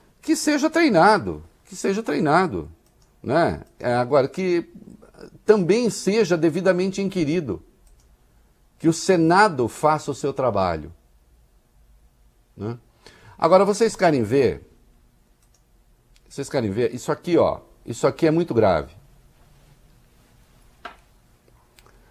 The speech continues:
O ministro da Saúde, Marcelo Queiroga, disse em evento nesta segunda que parte da imprensa não contribui com o Brasil.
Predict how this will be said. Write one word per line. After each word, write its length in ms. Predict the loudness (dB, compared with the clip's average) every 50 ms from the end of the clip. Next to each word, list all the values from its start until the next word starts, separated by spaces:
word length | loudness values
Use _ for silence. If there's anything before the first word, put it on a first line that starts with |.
| _ _ _ _ _ _ _ _ _ _ _ _ _ _ _ _ _ _ _ _ _ _ _ _ _ _ _ _ -6
O 100 | -2 0
ministro 380 | 2 2 2 2 0 0 2
da 120 | 4 4 4
Saúde, 500 | 4 6 6 8 8 8 6 4 0 -2
Marcelo 480 | -2 -2 -2 -2 -2 -2 -2 0 -2
Queiroga, 720 | -2 -2 -2 0 0 2 2 4 4 4 2 0 -4 -8 -8
disse 420 | -8 -8 -8 -8 -8 -10 -8 -6
em 80 | -4 -2
evento 500 | -2 -2 -2 -4 -4 -4 -4 -4 -4 -4
nesta 300 | -4 -4 -6 -6 -8 -8
segunda 760 | -6 -4 -6 -4 -4 -2 -2 -2 -2 -2 -2 -4 -6 -8 -8
que 120 | -8 -10 -6
parte 440 | 0 4 6 6 6 4 2 0 0
da 140 | 0 2
imprensa 560 | 0 0 0 0 0 0 0 0 -2 -2 -2 -2
não 360 | 0 4 4 6 6 4 2
contribui 540 | 0 -2 -2 0 0 0 0 0 0 -2 -2
com 140 | -4 -4
o 20 | -2
Brasil. 440 | 0 0 0 0 -2 -6 -8 -8